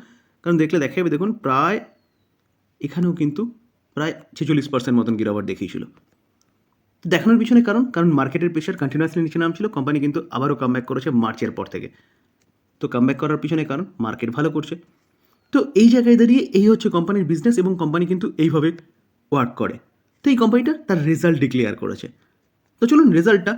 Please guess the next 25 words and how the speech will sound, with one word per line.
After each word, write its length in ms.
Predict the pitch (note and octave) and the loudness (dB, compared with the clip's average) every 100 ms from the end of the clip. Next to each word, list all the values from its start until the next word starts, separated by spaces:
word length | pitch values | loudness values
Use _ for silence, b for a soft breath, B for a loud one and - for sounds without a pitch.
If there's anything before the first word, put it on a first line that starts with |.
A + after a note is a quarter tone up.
| - | -8
কী 80 | - | -4
করেছে 240 | F3 D#3 D#3+ | -2 -2 -2
সেটা 160 | D#3+ D3+ | -4 -4
একটু 120 | A#2 B2+ | -2 -4
দেখে 180 | A2 | -2
নিই। 140 | B2 E3 - _ _ _ _ _ _ _ _ _ _ _ _ _ _ _ _ _ _ _ _ _ _ - | -4 -4 -12 _ _ _ _ _ _ _ _ _ _ _ _ _ _ _ _ _ _ _ _ _ _ -4
মার্চ 320 | B2+ C#3+ E3 - - _ - | 0 0 -2 -10 -20 _ -4
পঁচিশ, 320 | C3 A#2 F#2+ - _ A#2 | -4 -4 -8 -14 _ -4
ডিসেম্বর 400 | B2+ D3+ D3 C#3+ C#3 - | -2 0 2 0 -2 -4
চব্বিশ 320 | C3 B2 E3+ - _ _ _ _ _ - | 0 0 0 -6 _ _ _ _ _ -4
এবং 140 | C#3 E3 - | -2 -2 -2
এক 140 | A#2+ C3+ | -4 -2
বছর 220 | C#3 C3+ | 0 0
আগে 180 | A2+ C3+ E3+ _ _ _ - | 0 -2 -6 _ _ _ 0
মার্চ 260 | A#2 A#2+ A2+ | 2 2 0
চব্বিশ। 300 | A2 - - - - _ _ | -6 -6 -10 -12 -18 _ _
আমরা 200 | - A#3 | 2 4
যদি 140 | C#4 C4+ | 4 2
সেলস 320 | - G3 G3 | 4 4 4
দেখি, 200 | C#3+ B2+ | 2 0
দেখলে 200 | C3+ D3+ F3+ | -2 0 -2
দেখা 180 | C#3 G3 | -2 -2
যাবে 100 | G3+ | -2
দুশো 260 | C#3+ D3+ | -2 0
একচল্লিশ 440 | D3 A#2+ A#2 - | 0 2 -4 -4